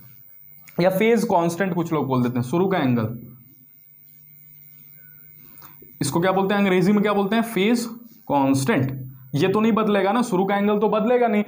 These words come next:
इसलिए इसको लोग कांस्टेंट बोल देते हैं, क्योंकि शुरू में तीस डिग्री है तो, तो हमेशा तो तीस डिग्री, क्योंकि शुरू का एंगल है भाई। तो फेज कांस्टेंट हो गया शुरू का एंगल, आप ये समझिए स्टार्टिंग में जो बी और ए के बीच का एंगल है वो है फ़ाइव, ठीक।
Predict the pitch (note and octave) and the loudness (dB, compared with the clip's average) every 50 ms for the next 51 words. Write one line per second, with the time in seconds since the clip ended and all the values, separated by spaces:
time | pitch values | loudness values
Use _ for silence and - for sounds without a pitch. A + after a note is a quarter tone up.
0 | - G#3 - E3 D#3+ G3 G3 F#3+ F#3+ F#3+ F#3+ F#3+ G3 G3+ G3 F3 D#3+ C#3+ - - | -4 -6 -6 -2 0 0 0 0 0 0 0 0 0 0 0 0 -2 -2 -2 -2
1 | D3+ C3+ C3+ B2+ B2+ A#2+ A2+ A#2+ A#2 D#3 D#3+ F3+ F#3 F3 F3+ F#3 F3+ G3+ G3+ G3+ | -2 -2 0 0 0 0 0 -2 -2 0 0 0 0 0 2 2 2 2 2 0
2 | - - G3+ G3+ F3 F3 G3+ G3+ G#3+ A3 G3+ - F3 D#3 E3 D#3 D3+ D3+ D3+ D#3 | 0 2 0 0 2 0 0 0 0 0 0 0 -2 -2 -2 -2 -2 -2 -2 -2
3 | E3+ D#3 E3+ D#3+ F3 E3 E3 F#3 E3+ D#3+ D#3+ E3 E3 D#3 D#3+ D#3+ D#3 - D#3+ E3 | -2 -4 -4 -2 -2 -2 0 0 0 0 0 0 0 0 0 -2 0 0 0 0
4 | E3+ F#3 F3 E3 E3+ F3+ G3 F#3 E3+ D3+ C3+ C#3+ C#3+ - - - - - - - | 0 0 0 0 -2 -2 0 0 0 0 0 -2 -4 -6 -10 -16 -20 -20 -20 -20
5 | - - - E3+ E3 D#3+ E3 E3 E3 E3 - G3 G#3 G#3+ G#3+ A3 G#3 G#3 - - | -16 -6 -2 0 2 4 4 2 2 0 0 0 0 0 0 -2 -2 -2 -2 -2
6 | A3+ G#3 G#3+ G#3+ A3 C#4 D4 - A3+ G#3+ G#3 G3+ G3+ F#3+ F#3 F#3+ G3+ G3+ G3+ F#3+ | -2 0 0 2 0 0 0 0 0 0 0 0 0 0 0 0 0 0 0 0
7 | F#3+ E3+ D#3 D#3 D#3+ C3+ B2 A#2+ A#2+ B2 C3 C3 C3 - D#3 C#3 C3+ D#3+ D3 D3 | 0 -2 -2 -2 -4 -6 -6 -6 -6 -6 -6 -6 -4 -4 -4 -4 -2 -2 -2 -2
8 | D3 C#3+ D3 D3 C#3+ D#3 D#3+ D#3 D#3 D3+ D#3 D3+ D#3 D#3+ D3 D#3 D#3 D#3+ - D#3 | -2 -2 -2 -2 -2 0 0 0 0 0 -2 -2 -2 -2 -2 -2 -4 -2 -4 -4
9 | D#3 D#3+ E3+ F3+ G3+ G3 D#3 C#3 C#3 C3+ C#3 C3+ - A#2+ A#2 A2+ A2+ F3 F3 F3 | -4 -2 -2 -2 -2 -2 -2 -2 -2 -2 -4 -4 -4 -4 -4 -2 -4 -4 -6 -8